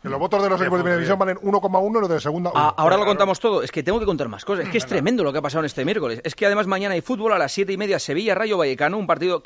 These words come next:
Speaker 3: en el que hay muchos en juego para ambos. Ocho y media, Real Sociedad Villarreal. El Villarreal también tiene mucho en juego.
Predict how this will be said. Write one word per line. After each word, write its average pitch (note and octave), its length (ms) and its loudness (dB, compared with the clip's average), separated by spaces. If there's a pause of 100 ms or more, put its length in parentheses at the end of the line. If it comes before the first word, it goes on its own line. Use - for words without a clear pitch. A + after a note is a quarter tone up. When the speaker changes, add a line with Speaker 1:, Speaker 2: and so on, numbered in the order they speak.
Speaker 3:
en D3 120 -2
el C#3 80 -4
que D#3 80 -2
hay F3 40 -2
muchos E3 280 -6 (100)
en C#3 160 -6
juego D3 240 0
para B2 160 2
ambos. D3 380 -2 (240)
Ocho G#3 220 2
y A3+ 40 0
media, G#3 240 2
Real E3+ 220 2
Sociedad E3+ 240 0
Villarreal. D3 520 0
El C3+ 120 -6
Villarreal A#2+ 500 -2
también B2+ 400 -4
tiene B2+ 160 -4
mucho B2 200 -4
en G#2+ 40 -8
juego. D#3+ 380 0